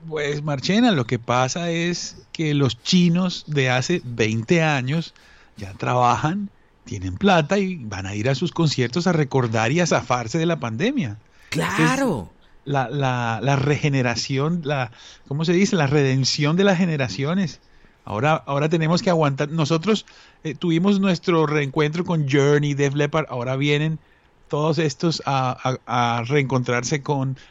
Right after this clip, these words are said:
Speaker 1: Korn, con Limp Bizkit. Eh, est-, estamos en el, el reencauche.
Speaker 2: Total.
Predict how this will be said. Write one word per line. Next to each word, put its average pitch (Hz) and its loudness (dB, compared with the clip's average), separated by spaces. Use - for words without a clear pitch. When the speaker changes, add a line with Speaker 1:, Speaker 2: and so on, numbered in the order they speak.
Speaker 1:
Korn, 139 4
con 143 0
Limp 139 2
Bizkit. 147 0
Eh, 90 -14
est-, - -14
estamos 110 2
en 196 6
el, 151 2
el 131 -2
reencauche. 143 0
Speaker 2:
Total. 127 0